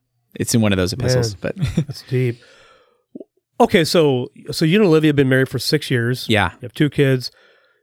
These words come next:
Speaker 2: You know, walk us through the journey of, you know, getting married. How'd you propose to her? I'm always curious what that looked like for you. You know, you're still married. That's good.
Speaker 1: Yeah.
Speaker 2: And then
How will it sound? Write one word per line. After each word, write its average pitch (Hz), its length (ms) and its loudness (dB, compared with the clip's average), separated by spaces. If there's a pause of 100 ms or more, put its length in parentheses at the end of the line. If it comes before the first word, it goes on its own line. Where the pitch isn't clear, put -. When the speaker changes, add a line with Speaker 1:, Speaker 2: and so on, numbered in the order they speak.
(160)
Speaker 2:
You - 60 0
know, 151 340 2
walk 190 360 -2
us 359 140 -2
through 262 100 -2
the 214 80 2
journey 156 400 0
of, 127 200 -2
you 139 80 -4
know, 123 100 -2
getting 139 400 0
married. 127 300 2
How'd 127 180 -2
you 127 60 -6
propose 131 440 0
to 139 140 -2
her? 131 80 2
I'm 123 100 2
always 127 220 0
curious 131 380 -2
what 123 120 -4
that 120 140 -8
looked 127 160 -6
like 127 160 0
for - 100 -10
you. 123 320 0 (880)
You 147 100 0
know, 139 320 0 (460)
you're 135 80 -6
still 180 220 2
married. 143 280 4
That's 135 160 0
good. 131 240 4
Speaker 1:
Yeah. 123 400 2 (220)
Speaker 2:
And 175 180 4
then 180 240 2